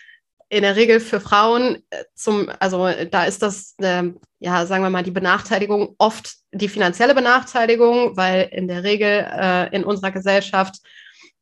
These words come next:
ähm, Frauen noch sehr in die, in die unbezahlte Care-Arbeit gedrängt werden, sag ich mal, also da gar nicht unbedingt eine freie Entscheidung ist. Ähm, also da eher der finanzielle Nachteil. Und was du aber gerade gesagt hast, das finde ich auch wirklich, ich kann das gar nicht oft genug,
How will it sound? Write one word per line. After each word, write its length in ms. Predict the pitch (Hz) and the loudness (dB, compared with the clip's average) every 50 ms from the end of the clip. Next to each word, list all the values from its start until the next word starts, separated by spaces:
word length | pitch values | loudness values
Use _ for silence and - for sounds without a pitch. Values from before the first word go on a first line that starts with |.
| _ - | _ -2
ähm, 320 | 220 214 202 190 190 196 196 - - - - - - - - | 0 0 2 2 2 2 0 0 -2 -6 -8 -10 -12 -14 -14
Frauen 580 | 185 - - 185 190 202 208 202 214 - - 202 | -14 -4 0 2 2 4 2 2 0 -2 -2 -2
noch 180 | 202 196 185 190 | -2 -4 -4 -6
sehr 420 | 190 185 208 208 208 233 233 - | -4 0 2 4 4 4 2 2
in 160 | 214 208 208 202 | 0 0 0 -2
die, 220 | 208 208 202 185 | -2 -4 -6 -6
in 120 | - 196 202 | -4 -4 -4
die 80 | - | -2
unbezahlte 480 | - 214 202 202 202 - 196 190 190 185 | -2 -2 -4 -6 -6 -6 -8 -8 -8 -8
Care-Arbeit 420 | - - 190 190 190 190 190 - - | -6 -4 -2 -2 -2 -2 -4 -6 -8
gedrängt 560 | 180 - 185 - 196 208 240 294 294 - - | -8 -6 -4 0 2 2 2 2 0 0 0
werden, 340 | 240 240 254 262 277 277 254 | 2 2 4 2 2 0 0
sag 180 | 254 254 254 | 0 0 0
ich 100 | 247 247 | -2 -4
mal, 180 | 254 254 262 247 | -2 -2 0 0
also 200 | 214 208 190 196 | 0 -2 -2 -2
da 100 | 190 190 | -2 -2
gar 200 | 190 190 185 196 | 0 0 0 0
nicht 160 | 214 202 202 | 0 0 -2
unbedingt 260 | 196 202 196 196 196 185 | -6 -6 -6 -6 -6 -6
eine 60 | 202 190 | -8 -10
freie 240 | - _ - 196 | -10 _ -6 -4
Entscheidung 520 | 175 180 190 - - 190 202 220 233 220 220 | -4 -4 -6 -6 -4 -2 -2 -2 -2 -2 -4
ist. 180 | 233 240 - - - - - - - - - - _ _ _ _ - | -4 -6 -8 -12 -20 -20 -20 -20 -20 -20 -20 -20 _ _ _ _ -2
Ähm, 260 | 214 208 202 208 208 | 0 0 0 0 0
also 200 | - 190 190 202 | 0 0 0 0
da 220 | 190 208 202 196 | 0 0 0 2
eher 200 | - - 202 196 | 2 2 2 2
der 100 | 190 190 | 2 0
finanzielle 520 | 190 202 202 196 190 196 196 220 220 254 247 | 0 -2 -2 -2 -2 -2 -2 0 0 0 0
Nachteil. 420 | 226 214 220 220 - 226 214 202 | 0 -2 -2 -2 -2 0 0 0
Und 180 | - 214 226 220 | 2 0 0 0
was 140 | 220 214 | 0 -2
du 100 | 214 214 202 | 0 0 2
aber 180 | 202 214 202 | 2 2 2
gerade 280 | 196 196 214 233 262 277 | 2 2 2 4 4 2
gesagt 280 | 226 208 196 202 202 - | 2 0 0 0 0 -2
hast, 180 | - 214 214 - | -6 -10 -10 -12
das 60 | - | -10
finde 200 | - 220 214 214 | -8 -8 -6 -6
ich 40 | - | -6
auch 140 | 202 196 - | -8 -4 -2
wirklich, 320 | 226 233 - 233 233 - | -2 -2 -2 -4 -8 -10
ich 140 | - - - | -14 -20 -8
kann 160 | - - 214 | -4 0 0
das 140 | 247 240 233 | 0 0 0
gar 100 | 226 185 | -2 -4
nicht 160 | 208 208 - | -2 -4 -6
oft 160 | 208 - _ | -8 -8 _
genug, 320 | - 202 208 233 240 - | -10 -8 -8 -8 -8 -10